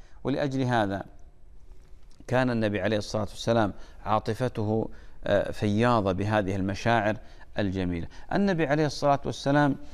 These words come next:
يعني، لدرجة أنه، آه، آه، يعني، آه، كان يدعو إلى قضية العدل في مسألة ال-، العواطف والمشاعر، وأن لا، لا يميل الإنسان كل الميل أو ترجح الكفة حتى مع الأولاد. مثلًا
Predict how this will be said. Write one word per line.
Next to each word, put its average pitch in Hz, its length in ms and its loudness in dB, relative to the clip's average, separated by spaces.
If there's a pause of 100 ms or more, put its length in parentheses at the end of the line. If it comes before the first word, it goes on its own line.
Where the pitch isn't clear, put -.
(340)
يعني، 113 340 2
لدرجة 131 520 4 (140)
أنه، 113 460 0 (340)
آه، 107 220 6
آه، 90 480 -2
يعني، 95 480 2
آه، 76 360 -2
كان 127 340 2
يدعو 135 500 2
إلى 117 200 2
قضية 135 480 2 (420)
العدل 139 520 4
في 120 160 -2
مسألة 123 500 0
ال-، 107 240 -2
العواطف 104 680 2
والمشاعر، 101 640 0 (400)
وأن 107 240 0
لا، 143 200 2
لا 151 360 4 (160)
يميل 123 500 4
الإنسان 117 580 2 (340)
كل 117 240 4
الميل 110 460 4 (380)
أو 107 100 2
ترجح 117 420 0
الكفة 104 520 -2 (280)
حتى - 260 0
مع 104 180 2
الأولاد. 110 460 4
مثلًا 110 420 0